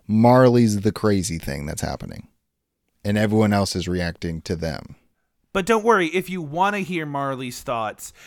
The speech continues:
Speaker 2: they did make a sequel to this movie where Marley does talk. So, um,
Speaker 1: Holy crap, that's gotta be bad. It's gotta
Speaker 2: Yeah.
Speaker 1: be bad.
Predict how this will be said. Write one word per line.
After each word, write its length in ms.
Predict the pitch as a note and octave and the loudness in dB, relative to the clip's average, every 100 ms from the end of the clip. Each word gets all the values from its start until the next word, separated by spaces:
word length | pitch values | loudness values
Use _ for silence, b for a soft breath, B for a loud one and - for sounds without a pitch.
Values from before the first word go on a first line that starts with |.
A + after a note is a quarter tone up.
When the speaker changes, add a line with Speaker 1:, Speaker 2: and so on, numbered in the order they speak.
| B - | B -6
Speaker 2:
they 180 | F3+ | -4
did 340 | D3+ - G#3 G#3 | -4 -2 0 0
make 320 | G3 F#3+ F3+ | -2 -2 -2
a 140 | C#3 | -6
sequel 600 | A#2+ - - A3 - F3+ D#3+ | -8 -8 -4 -4 -2 -4 -4
to 180 | E3 | -4
this 260 | C#3+ C#3 - | -6 -6 -8
movie 540 | C#3 B2+ A2 G#2 G2 - b b | -10 -10 -10 -12 -16 -20 b b
where 340 | C#3 F#3 F3+ | -4 0 0
Marley 600 | D#3+ E3 F3 E3 D3 C#3+ | 0 0 0 0 -2 -8
does 500 | B2 C#3+ C3+ A#2+ A2+ | -8 -6 -4 -4 -8
talk. 640 | - C#3+ A2 E2+ - _ - _ | -12 -8 -8 -8 -16 _ -20 _
So, 480 | - - E3+ D3 | -12 -2 0 0
um, 480 | C#3 B2 G#2+ F#2+ E2 | -2 -2 -4 -10 -18
Speaker 1:
Holy 600 | - - - B2 G#2 E2+ - | -20 -18 -6 -2 -2 -4 -10
crap, 400 | - - F2 D#2 | -16 -12 -10 -10
that's 180 | - - - - | -12 -14 -12 -6
gotta 260 | F#2+ E2+ | -4 -4
be 120 | C#2 | -8
bad. 400 | - C2+ G1+ G1+ - - | -10 -10 -12 -14 -16 -8
It's 200 | G#2+ - | -6 2
gotta 240 | C3+ D3 | 4 6
Speaker 2:
Yeah. 160 | F#3+ C#3+ | 4 2
Speaker 1:
be 100 | |
bad. 80 | G2 | -2